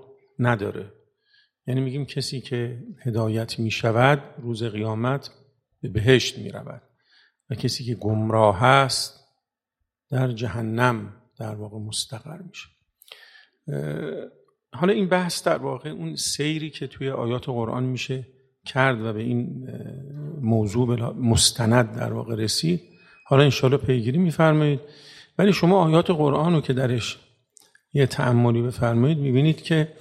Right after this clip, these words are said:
اون هدایت و ضلالتی که قرآن داره میگه مال همین دنیاست،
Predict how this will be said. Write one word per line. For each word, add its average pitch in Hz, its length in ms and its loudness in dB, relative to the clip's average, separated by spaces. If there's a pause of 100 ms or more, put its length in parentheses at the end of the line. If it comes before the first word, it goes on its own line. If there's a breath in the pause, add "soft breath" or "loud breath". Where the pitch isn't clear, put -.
(400 soft breath)
اون 165 120 8
هدایت 113 640 6
و 113 40 0
ضلالتی 110 720 4
که - 100 -8
قرآن 107 400 2
داره 104 200 -2
میگه 113 400 0 (460 soft breath)
مال 151 140 6
همین 139 360 6
دنیاست، 101 720 -2